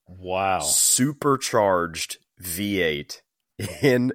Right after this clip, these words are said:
Speaker 2: an S two thousand.
Speaker 1: Oh, my goodness.
Speaker 2: <laughs> Safe to say they had to cut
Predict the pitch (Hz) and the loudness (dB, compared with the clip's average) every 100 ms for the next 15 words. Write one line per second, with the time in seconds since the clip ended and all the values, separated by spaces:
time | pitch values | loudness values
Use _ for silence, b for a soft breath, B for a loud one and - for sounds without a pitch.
0 | - 104 85 92 - - 92 - 85 73 | -4 -6 -2 -2 -2 -4 -8 -4 -4 -2
1 | 71 85 101 95 82 73 80 78 71 69 | -8 -10 -10 -10 -10 -12 -12 -14 -16 -20
2 | - - - - 277 - - - - 113 | -12 -4 -4 0 -2 -2 -18 -18 -4 0
3 | 123 - 143 123 110 110 107 123 110 | 2 2 4 6 6 2 2 0 -2